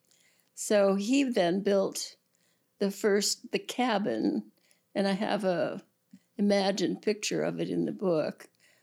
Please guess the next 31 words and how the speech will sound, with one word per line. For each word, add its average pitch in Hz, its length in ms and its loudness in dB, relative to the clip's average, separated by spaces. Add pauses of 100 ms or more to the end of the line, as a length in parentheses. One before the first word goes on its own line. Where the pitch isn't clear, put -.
(140)
Uh, 185 380 4
now 196 480 2
it's 190 280 -4
the 180 140 -4
living 196 340 0
room 190 180 2
and 175 160 0
dining 180 440 0
room - 300 -4 (720)
on 190 160 0
the 185 80 0
first 233 400 -2
floor, 180 480 0
and 190 380 0 (720)
there 214 180 6
were 202 160 4
stairs 226 560 4
going 196 380 0
up 202 340 0 (180)
in 202 200 0
that 180 320 -2 (720)
cabin 185 640 0 (580)
to 214 200 4
a 190 100 4
second 190 800 0 (720)
low, 208 720 2
uh, 170 300 0
ceilinged 220 580 2
room, 170 380 0
which - 240 -4
I, - 260 -2